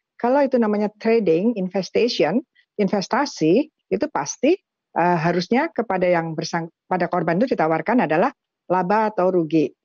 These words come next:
Tetapi kalau ada istilah menang kalah, di mana satu menit empat belas ribu per lot gitu ya,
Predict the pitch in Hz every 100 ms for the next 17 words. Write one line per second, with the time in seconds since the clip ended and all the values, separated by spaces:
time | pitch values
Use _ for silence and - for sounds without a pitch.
0 | _ - 233 311 330 381 269 226 180 180
1 | 175 180 202 185 180 _ _ - 220 220
2 | 214 208 196 196 190 - _ _ _ 190
3 | 196 196 208 214 202 - 196 196 220 220
4 | 196 190 185 180 170 214 202 175 208 285
5 | - 190 180 180 190 269 - 165 165 165
6 | 190